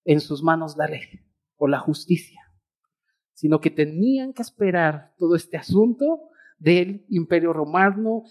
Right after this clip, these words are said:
y la muerte y la crucifixión de nuestro querido Señor. De tal modo, iglesia, que Éxodo doce es un cuadro perfecto,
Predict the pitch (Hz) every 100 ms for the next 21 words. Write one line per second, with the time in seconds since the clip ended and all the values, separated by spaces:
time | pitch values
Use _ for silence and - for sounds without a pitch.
0 | _ 165 151 143 156 190 180 - 185 185
1 | - _ 160 156 156 - 175 175 180 -
2 | 147 - 165 151 156 - _ - 151 147
3 | 156 - 143 147 139 147 147 - - 135
4 | 127 120 95 - _ - - - 135 185
5 | 214 226 214 202 196 165 170 160 170 147
6 | 127 - - 151 151 175 208 - 226 214
7 | 196 196 165 - 127 123 _ _ _ _
8 | 151 - 180 156 - 175 180 190 196 190
9 | 175 170 180 160 - 143 131